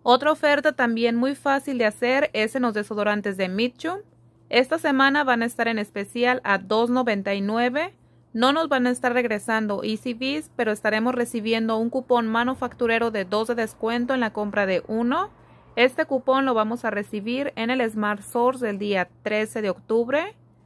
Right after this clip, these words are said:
Después de ese cupón, este desodorante nos queda por noventa y nueve centavos, que también es un buen precio.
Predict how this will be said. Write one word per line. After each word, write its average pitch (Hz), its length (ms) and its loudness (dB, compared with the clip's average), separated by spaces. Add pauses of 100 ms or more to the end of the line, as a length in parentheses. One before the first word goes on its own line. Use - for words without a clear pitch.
(160)
Después 226 380 0
de 269 120 4
ese 254 200 0
cupón, 240 540 0
este 220 300 -6
desodorante 208 640 -2
nos 202 220 -8
queda 190 300 -2
por 240 240 -2
noventa 185 540 -2
y 185 80 -4
nueve 226 280 -2
centavos, 220 640 -2
que 208 100 -10
también 190 340 -4
es 196 160 -6
un 196 180 -4
buen 226 220 -2
precio. 240 600 -2